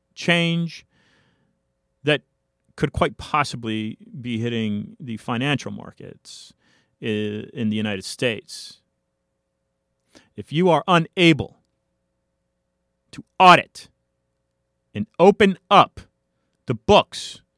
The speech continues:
of what these shareholders call a federal, federal means public. It's nothing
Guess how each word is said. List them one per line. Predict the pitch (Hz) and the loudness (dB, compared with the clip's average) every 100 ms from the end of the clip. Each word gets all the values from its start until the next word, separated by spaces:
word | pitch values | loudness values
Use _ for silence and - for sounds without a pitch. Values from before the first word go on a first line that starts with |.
| _ _ _ _ _ _ _ | _ _ _ _ _ _ _
of | 135 110 | 0 0
what | 135 143 131 - - _ _ _ _ _ _ _ _ _ _ | 2 2 2 -6 -20 _ _ _ _ _ _ _ _ _ _
these | 117 160 240 254 | 0 4 4 4
shareholders | - - 233 226 180 180 165 143 | 2 4 6 6 4 4 2 0
call | - - 180 165 147 139 131 123 _ _ _ _ _ _ _ _ _ _ _ 113 | -4 -4 0 2 2 0 -4 -8 _ _ _ _ _ _ _ _ _ _ _ -10
a | 107 - | -10 -10
federal, | - 247 170 107 - _ _ _ _ _ _ _ _ _ _ _ _ - | 4 6 6 2 -8 _ _ _ _ _ _ _ _ _ _ _ _ -20
federal | _ - 247 277 277 254 | _ 6 8 8 6 6
means | 233 240 233 202 - - _ - | 8 8 8 6 0 -12 _ 2
public. | - 220 - - - _ _ _ _ _ _ _ _ _ _ _ _ _ _ _ _ _ _ _ _ _ _ _ _ | 6 6 4 -14 -20 _ _ _ _ _ _ _ _ _ _ _ _ _ _ _ _ _ _ _ _ _ _ _ _
It's | - - 120 127 | -16 -16 -10 -4
nothing | 156 151 180 151 | -2 0 0 -2